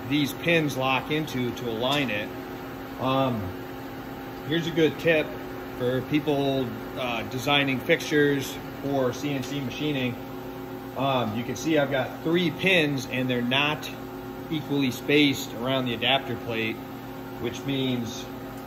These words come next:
uh, you know, basically the fixture can only go in one way. You know, if, if these three pins were equally at equal angles around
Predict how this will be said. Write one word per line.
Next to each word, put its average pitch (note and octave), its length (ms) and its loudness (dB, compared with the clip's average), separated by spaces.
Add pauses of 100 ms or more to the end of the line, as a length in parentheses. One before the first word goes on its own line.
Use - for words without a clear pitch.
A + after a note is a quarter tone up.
(400)
uh, G#2+ 500 0 (800)
you B2 80 -4
know, G#2+ 220 -4
basically C#3+ 760 2 (680)
the B2 120 -4
fixture D#3 400 0
can C3 180 -2
only D#3 400 2
go D3 280 6
in C#3 280 2
one C3+ 260 2
way. A2+ 220 0 (960)
You - 80 -4
know, A2 240 0
if, A2+ 160 -2 (320)
if A2+ 140 -4
these D#3+ 240 2
three D3+ 160 6
pins D#3 480 4
were C3+ 400 0
equally D3 720 4 (260)
at B2 240 -2
equal D3 320 4
angles C#3+ 540 2
around C#3+ 520 2